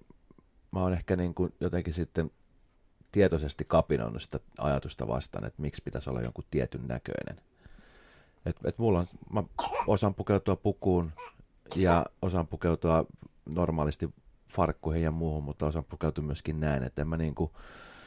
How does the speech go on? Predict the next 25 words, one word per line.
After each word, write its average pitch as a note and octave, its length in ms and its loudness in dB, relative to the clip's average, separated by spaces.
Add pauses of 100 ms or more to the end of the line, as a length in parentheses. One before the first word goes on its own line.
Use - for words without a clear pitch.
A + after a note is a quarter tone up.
(200)
sen A#2 220 2
suhteen E2 340 2
niin D#2+ 80 2
mä D#2+ 180 4
en D#2+ 80 2
oo D#2+ 80 2
oikeastaan D#2+ 400 0
niinku D#2+ 220 0
ikinä D#2 420 2 (240)
kumartanut A#1+ 640 -2 (100)
sellaisia A1+ 460 -6
niinku A1 340 -4
ulkonäköihanteita, - 2000 -6
enkä, G1+ 220 -8 (320)
enkä C#2 200 -2
oo B1+ 60 0
kokenut C2+ 380 -4
niinku C2+ 200 -8
sen D2 180 0
suhteen C#2 340 -6
kyllä C#2+ 200 -4
ikinä G1+ 260 -4
minkään A1 300 -6
näköistä - 340 -10
ulkonäköpaineita. - 1000 2